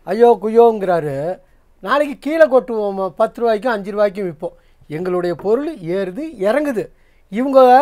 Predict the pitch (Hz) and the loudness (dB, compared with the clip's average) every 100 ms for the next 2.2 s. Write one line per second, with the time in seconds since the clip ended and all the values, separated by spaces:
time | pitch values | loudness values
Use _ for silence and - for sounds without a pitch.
0 | 330 240 _ 214 202 208 208 294 277 220 | 4 -2 _ -6 -2 -2 2 4 6 6
1 | 247 262 233 202 185 180 165 165 220 214 | 2 2 -2 -2 -2 -4 -6 -6 -6 -6
2 | 175 147 | -10 -12